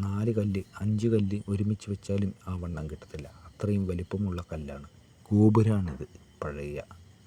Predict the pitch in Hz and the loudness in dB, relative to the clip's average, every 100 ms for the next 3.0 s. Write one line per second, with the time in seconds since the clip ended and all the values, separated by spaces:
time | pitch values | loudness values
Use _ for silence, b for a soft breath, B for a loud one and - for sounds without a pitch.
0 | B B B B B B - - 92 117 | B B B B B B -20 -8 -2 2
1 | 127 117 101 101 98 - 90 80 78 - | 4 4 4 2 -2 -4 -6 -4 -6 -12
2 | - - - - - - - - - 113 | -20 -20 -20 -20 -20 -20 -20 -12 -4 2